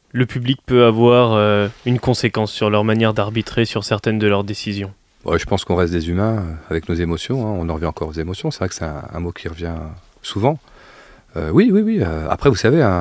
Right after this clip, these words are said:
Speaker 2: un arbitre, c'est un être humain qui a aussi une vie de famille, une vie privée, une vie professionnelle. On est un peu aussi comme les, euh, les footballeurs, hein,
Speaker 1: Il faut
Speaker 2: les
Speaker 1: oublier
Speaker 2: joueurs.
Speaker 1: qu'il fait ça pour le plaisir
Speaker 2: Oui,
Speaker 1: aussi,
Speaker 2: bien
Speaker 1: le
Speaker 2: sûr.
Speaker 1: dimanche, hein,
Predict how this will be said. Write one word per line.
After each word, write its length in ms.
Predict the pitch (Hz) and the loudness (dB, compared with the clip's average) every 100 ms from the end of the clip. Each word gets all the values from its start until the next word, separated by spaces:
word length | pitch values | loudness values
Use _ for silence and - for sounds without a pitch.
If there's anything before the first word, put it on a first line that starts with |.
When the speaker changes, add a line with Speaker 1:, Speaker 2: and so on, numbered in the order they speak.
| 85 | 0
Speaker 2:
un 120 | 80 92 | -2 -4
arbitre, 280 | 87 151 | -2 -2
c'est 180 | - 87 | -2 -2
un 60 | 87 | -2
être 180 | 85 - | -2 -4
humain 300 | 98 170 165 | -2 -2 -4
qui 160 | - 87 | -4 -4
a 20 | |
aussi 160 | - | -2
une 60 | 95 | -4
vie 80 | 87 | -4
de 40 | |
famille, 380 | - 85 107 151 135 | -4 -4 -2 -4 -4
une 80 | |
vie 100 | 95 | -6
privée, 380 | 92 - 90 110 | -10 -8 -4 -2
une 100 | 135 | -2
vie 120 | 98 | -2
professionnelle. 680 | - - 92 - 90 117 160 - - - - - _ | -8 -10 -8 -6 -2 -2 -4 -10 -20 -20 -20 -20 _
On 80 | 107 | 4
est 40 | 135 | 6
un 60 | |
peu 140 | 147 175 | 6 4
aussi 180 | - | 4
comme 180 | 165 123 | 4 4
les, 120 | 107 | 6
euh, 300 | 101 90 87 85 - - - | 4 4 0 -2 -8 -12 -4
les 80 | 90 | -2
footballeurs, 520 | - 95 92 143 127 | 0 2 4 4 4
hein, 160 | 135 143 | 2 2
Speaker 1:
Il 60 | |
faut 80 | 180 | 4
Speaker 2:
les 20 | 185 | 6
Speaker 1:
oublier 200 | 151 123 | 6 6
Speaker 2:
joueurs. 120 | 165 | 4
Speaker 1:
qu'il 140 | 151 | 0
fait 120 | - 123 | -2 2
ça 200 | 165 180 - | 4 4 0
pour 140 | - 120 | 0 0
le 80 | 110 | 4
plaisir 400 | 139 233 151 - | 2 4 2 2
Speaker 2:
Oui, 160 | 104 139 | 6 6
Speaker 1:
aussi, 140 | 104 | 6
Speaker 2:
bien 100 | 117 | 2
Speaker 1:
le 60 | 110 | 2
Speaker 2:
sûr. 120 | 123 | 0
Speaker 1:
dimanche, 320 | 110 107 98 | 0 -4 -2
hein, 140 | 131 | -4